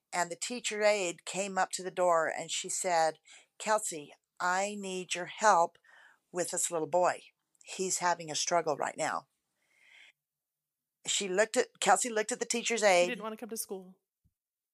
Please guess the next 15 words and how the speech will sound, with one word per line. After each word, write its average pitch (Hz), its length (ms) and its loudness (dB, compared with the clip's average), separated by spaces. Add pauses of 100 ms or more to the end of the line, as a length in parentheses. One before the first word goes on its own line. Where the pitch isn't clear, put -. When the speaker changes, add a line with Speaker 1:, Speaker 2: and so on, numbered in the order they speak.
(800)
Speaker 1:
Yeah. 180 260 0 (280)
And 180 280 -2
then 185 80 0
she 180 200 -6
looked 190 200 0
over 185 160 2
at - 60 -10
me. 190 100 -6
She - 180 -4
goes, 175 260 0 (680)
"Mom, 190 320 4 (340)
I 190 100 0
have 202 220 -4
to 160 80 -14
leave. 170 280 -6